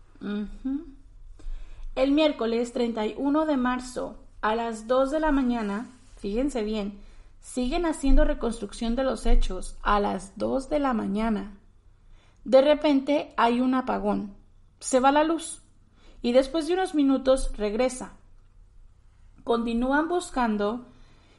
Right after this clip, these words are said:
y agárrense. De repente, después de nueve días,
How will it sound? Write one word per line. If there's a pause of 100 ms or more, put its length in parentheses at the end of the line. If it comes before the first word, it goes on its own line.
(180)
y
agárrense. (800)
De
repente, (1000)
después
de (200)
nueve
días,